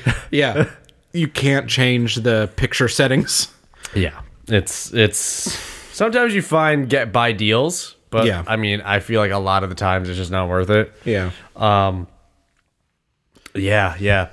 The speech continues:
Speaker 1: So here's another question. Are
Speaker 2: Yeah.
Speaker 1: you a Black Friday or Cyber Monday person? Which one do you go through? Go to
Speaker 2: Um,
Speaker 1: first. Like, which one do you aim,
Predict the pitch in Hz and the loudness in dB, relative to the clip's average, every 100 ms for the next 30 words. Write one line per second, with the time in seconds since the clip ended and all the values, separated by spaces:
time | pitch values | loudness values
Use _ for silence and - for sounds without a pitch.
0 | - - 185 175 208 185 214 147 117 98 | -12 -2 0 2 0 2 2 4 2 2
1 | 90 - - 127 131 156 160 143 101 110 | -4 -6 0 2 4 4 4 2 2 2
2 | 139 151 151 156 165 139 107 127 117 107 | 0 0 0 2 2 0 0 2 2 2
3 | 107 101 92 92 85 87 95 101 101 95 | 4 2 2 0 0 -2 0 2 0 0
4 | 92 90 92 87 - _ _ _ - 135 | -4 -6 -8 -12 -14 _ _ _ 0 2
5 | 135 139 135 104 95 - - 110 123 123 | 4 4 2 -2 -8 -14 -4 0 2 2
6 | 135 123 107 113 113 | 2 2 4 4 4